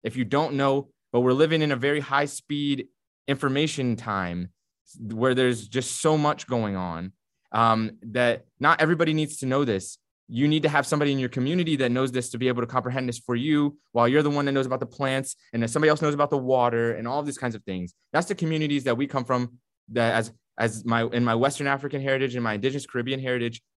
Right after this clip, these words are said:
we don't have money economies. The closest thing we got to that was, was, was trading shells. But what we did value was that every piece of the,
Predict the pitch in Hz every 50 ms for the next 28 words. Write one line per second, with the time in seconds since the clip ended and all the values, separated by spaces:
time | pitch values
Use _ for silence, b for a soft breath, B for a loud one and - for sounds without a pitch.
0 | _ _ _ - - - 202 233 226 196 165 135 127 120 120 120 107 98 98 104
1 | 104 104 110 110 113 110 110 107 104 - 107 98 98 92 87 82 80 73 73 -
2 | - - - _ _ _ _ _ - 190 165 - 135 123 - 196 214 190 190 180
3 | 185 180 175 175 156 170 165 165 165 151 151 147 135 113 110 104 120 120 117 117
4 | 117 95 117 110 - - - 175 165 147 127 120 - - 135 123 92 76 69 -
5 | - - _ _ _ _ _ _ _ _ - 139 147 - - B B B B 143
6 | 151 151 156 139 180 190 180 151 156 131 151 156 156 151 139 131 117 113 123 120
7 | 110 - - _ _ _ _ _ - 127 143 151 160 151 - - 160 156 160 151
8 | 131 113 117 - 107 113